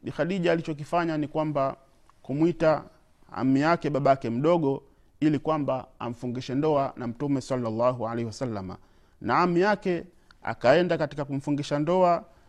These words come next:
na baada ya kumfungisha ndoa hii, mtu-, baada ya kumfungisha ndoa hii, Mtume sallallahu alaihi wasallama akayaanza maisha ya ndoa na akaanza maisha ya wake, ya wake katika nyumba yake Mtume sallallahu alaihi wasallama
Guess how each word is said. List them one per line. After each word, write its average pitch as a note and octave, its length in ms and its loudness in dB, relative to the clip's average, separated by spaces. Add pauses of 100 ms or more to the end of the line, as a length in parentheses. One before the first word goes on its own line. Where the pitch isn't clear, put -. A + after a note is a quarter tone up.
(160)
na C#3+ 340 -2 (140)
baada E3+ 320 4
ya F3+ 80 2
kumfungisha D#3+ 580 -4
ndoa D3+ 240 0
hii, E3 400 -4 (340)
mtu-, - 260 -8 (340)
baada F3 260 6
ya F3 80 4
kumfungisha D#3 520 -4
ndoa D3 240 2
hii, D#3+ 380 -2 (380)
Mtume E3 320 -4
sallallahu D3 640 -2
alaihi D3 180 -4
wasallama D3 600 -4 (240)
akayaanza C#3+ 760 -2
maisha D3 600 -2 (420)
ya B2 180 -4
ndoa E3 500 -2 (140)
na G3+ 140 -8
akaanza D#3 540 -4
maisha D3 460 -4
ya A#2+ 240 -2
wake, C3+ 320 -4 (260)
ya B2+ 180 -4
wake D#3+ 280 0
katika B2+ 300 -8
nyumba B2+ 240 -4
yake C#3+ 200 -4
Mtume D#3 340 -6
sallallahu B2+ 760 -4
alaihi C3 260 -6
wasallama D3+ 680 -2